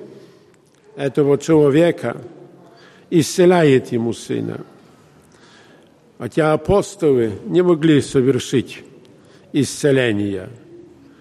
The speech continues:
И спрашивают Спасителя: «Почему же мы не могли?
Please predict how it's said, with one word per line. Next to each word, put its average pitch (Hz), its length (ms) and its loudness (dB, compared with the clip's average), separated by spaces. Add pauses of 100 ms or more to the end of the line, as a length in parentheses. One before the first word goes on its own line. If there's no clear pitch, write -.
(1900)
И 131 120 -12
спрашивают 127 800 -2
Спасителя: 151 640 0
«Почему 277 520 4
же 131 140 2
мы 113 160 2
не 107 120 0
могли? 98 500 -8